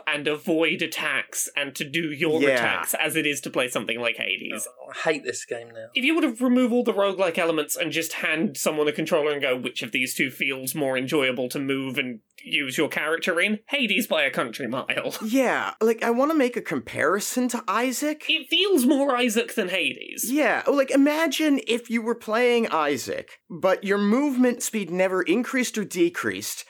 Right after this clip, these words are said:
Speaker 2: and you always had the weird jump available to you.
Speaker 3: Oh.
Speaker 2: And you have a pretty effective melee attack at short range.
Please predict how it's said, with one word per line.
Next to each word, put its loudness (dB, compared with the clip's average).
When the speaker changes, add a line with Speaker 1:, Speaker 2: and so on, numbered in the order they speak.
Speaker 2:
and 2
you 4
always 2
had -2
the 4
weird -2
jump -2
available 0
to -8
you. -8
Speaker 3:
Oh. 4
Speaker 2:
And 2
you 4
have 2
a 4
pretty 2
effective 0
melee 4
attack 0
at -6
short 2
range. -4